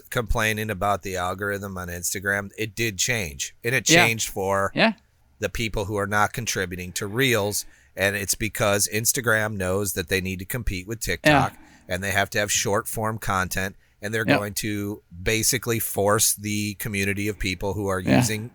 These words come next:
Speaker 1: Instagram as their social media, um, uh,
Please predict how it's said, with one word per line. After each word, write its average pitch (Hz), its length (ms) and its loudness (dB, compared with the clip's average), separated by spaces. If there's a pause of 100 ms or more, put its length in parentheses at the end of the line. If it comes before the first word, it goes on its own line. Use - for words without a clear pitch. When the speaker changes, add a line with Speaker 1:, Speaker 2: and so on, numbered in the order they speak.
Speaker 1:
Instagram 92 640 -2
as 90 340 -2
their 95 140 -2
social 95 420 -2
media, 87 520 -4 (420)
um, 92 340 -2 (140)
uh, 80 320 -6